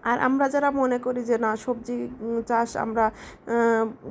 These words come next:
করতে পারি, এগুলো কিন্তু আমাদের বেশি খরচের ব্যাপার না। পুঁই শাক আমরা বাজার থেকে যেটা কিনে খাই, সেটাও আমরা, আহ, উম, খাওয়ার পরে অবশিষ্ট ডাঁটাটা আমরা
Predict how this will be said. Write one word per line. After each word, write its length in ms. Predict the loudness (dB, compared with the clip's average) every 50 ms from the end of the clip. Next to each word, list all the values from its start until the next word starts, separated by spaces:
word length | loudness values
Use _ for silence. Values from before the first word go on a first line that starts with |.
| 0 2
করতে 280 | 2 4 4 2 0
পারি, 220 | 2 4 4 4 4
এগুলো 240 | 2 0 -4 -4
কিন্তু 240 | -4 -6 -6 -4 -2
আমাদের 320 | 0 0 0 0 0 0 0
বেশি 260 | 0 -2 -2 -2 -6
খরচের 460 | -4 0 0 2 2 2 2 2 2
ব্যাপার 360 | 4 2 0 2 0 0 0
না। 140 | 0 -2 -2
পুঁই 260 | -4 -4 -4 -4 -2
শাক 280 | 0 2 2 2 2 2
আমরা 260 | 0 0 2 2 4
বাজার 240 | 4 4 4 2 0 -2 -4
থেকে 180 | -4 -4 -4
যেটা 240 | -2 -2 -2 -2 -4
কিনে 300 | -4 -6 -10 -10 -8 -8
খাই, 200 | -6 -6 -6 -6
সেটাও 360 | -4 -4 -2 0 0 0 0
আমরা, 240 | 0 0 0 0 0
আহ, 600 | -2 -2 -8 -20 -20 -16 -8 -4 -2 0 0 0 -2 -4 -10
উম, 300 | -12 -8 -4 -4 -4 -4 -4
খাওয়ার 260 | 0 4 4 4 4
পরে 280 | 2 0 -2 0 2 0
অবশিষ্ট 460 | 0 0 -2 -8 -10 -10 -16 -10 -4
ডাঁটাটা 420 | 0 0 2 2 2 0 0 0 0
আমরা 220 | 0 0 -2